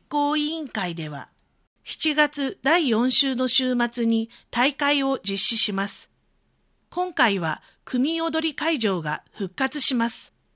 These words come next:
おなじみの地元連をはじめ、市外連も招いて今年も盛り上げていきます。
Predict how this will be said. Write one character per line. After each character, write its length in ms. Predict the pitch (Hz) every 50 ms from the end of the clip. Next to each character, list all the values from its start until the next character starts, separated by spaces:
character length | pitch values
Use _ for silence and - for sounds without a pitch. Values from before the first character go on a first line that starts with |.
| _ _ _ _ _ _ _ _ _ _ _ _ _ _ _ _ _ _ _ _ _ _ _ _ _
お 80 | 202 208
な 180 | 233 262 302
じ 140 | 285 320 320
み 160 | 320 320 320
の 240 | 302 302 294 294 -
地 140 | - 185 202
元 260 | 208 233 277 320 339
連 260 | 330 320 294 262 214 175
を 80 | 165
は 160 | 165 - 185
じ 120 | 160 156 165
め、 220 | 165 165 165 160 - _ _ _ _ _ _ _ _
市 240 | - - - 233
外 260 | 220 277 311 339 339 262
連 220 | 254 220 202 190
も 120 | 170 160
招 320 | 160 165 175 196 220 233 233
い 60 | 202
て 260 | - - 147 143 - _ _ _ -
今 120 | - 208
年 240 | - 269 247 - 294
も 160 | 254 247 240
盛 220 | 226 202 190 208 254
り 60 | 294
上 60 | 311
げ 120 | 320 320 -
て 100 | - 185
い 100 | 175 165
き 120 | - 185
ま 160 | 170 160 160
す。 220 | 180 - - -